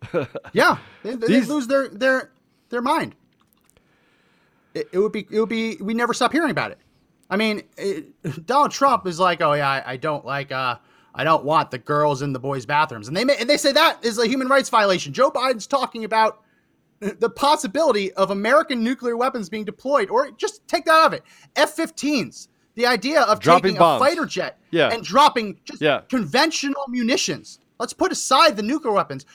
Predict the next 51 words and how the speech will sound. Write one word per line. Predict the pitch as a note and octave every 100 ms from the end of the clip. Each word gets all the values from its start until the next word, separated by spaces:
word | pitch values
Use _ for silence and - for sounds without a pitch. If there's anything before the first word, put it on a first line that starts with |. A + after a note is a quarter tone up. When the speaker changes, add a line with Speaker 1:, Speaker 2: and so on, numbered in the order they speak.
| _
Speaker 1:
just | C#4 E4+ -
cluster | - C4+ C4+ - A#3+
bombs | G3+ F3 B2 F3+
or | E3 A3
any | D#4
of | C4
these | A3 -
guided | B3+ C4 C4+ A#3
munitions | A#3 B3+
Speaker 2:
Killing | E3+ E3+ D#3+
Americans. | D3+ C#3 C#4+ A#3
Speaker 1:
onto | A3+
American | F#3+ A3+ D4+ C#4+ B3 - C4
houses, | D#4+ - C#3 G2 - _ _
Speaker 2:
Well, | C3
let | D3 D#3+
me |
Speaker 1:
onto | A#3 G3+
Speaker 2:
tell | F#3+
you |
what | D4 F#3 A#3
Speaker 1:
American |
Speaker 2:
they're | D#3+
doing. | C3+ C3 G#2
Speaker 1:
civilians. | C4+ D3 _ _ -
Speaker 2:
So | C#3
let | C#3 D#3+
me | F#3
tell | F3
you | E3 D#3
what | C#3+
they're | D3+
doing. | B2 G#2 F2+ F#2+
And | A#2+
this | C3+ C3+
is | C#3
a |
good | B2 C#3+
psyops, | - D3 B2+ A2 - -
but | B2
it's | A#2 C3
not | C3 C3
working. | B2 A2 G#2+
It's | G#2+ C3
actually | A#2+ - A#2
pissing | C3+ - A2+
off | A2+ G#2+
a |
lot | G#2+ G#2+
of | F#2
Americans. | F#2+ A2+ G#2 E2 D#2+